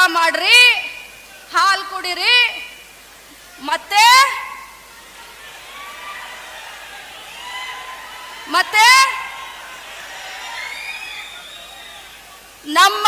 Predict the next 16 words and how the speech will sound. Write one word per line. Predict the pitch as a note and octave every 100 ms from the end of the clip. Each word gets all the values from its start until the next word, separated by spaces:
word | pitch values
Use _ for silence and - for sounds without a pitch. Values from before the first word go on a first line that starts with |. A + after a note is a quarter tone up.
| G4+
ಮನೆ | F#4+ F#4+ G4+
ಮಗ, | G#4 G4+ G4+ G#4+ A#4 B4+ A#4 - - - - - -
ನಮ್ಮ | D4+ F4 F#4 F#4 F#4
ಮನೆಯ | F4 F4+ F#4 F#4 F#4 F4+ -
ಸೇವಕ" | G#4+ C5+ C5+ B4+ B4 A#4+
ಅನ್ನುವಂತ | A4+ A4 G#4+ A4 G#4
ಮಾತನ್ನ | G#4 G#4 G#4 G#4+
ಎಲ್ರೂ | G#4 G4 A#4+ B4+ C5+
ಕೈ | B4 A#4+ A#4
ಎತ್ತಿ | A#4 A4+
ನನಗೆ | G#4+ G#4+ G#4
ಕೊಡಬೇಕು. | G#4 G4 F#4+ F#4 - - D#4
ಒಂದೇ | D4+ D#4+ F4 F#4
ಮಾತನ್ನ | F4+ E4+ E4 E4+ E4
ಹೇಳಲಿಕ್ಕೆ | E4 D#4+ D#4+ D#4 D#4
ಬಯಸ್ತೇನೆ | D#4 E4 F4 F#4 F4+ F4 D4+ - -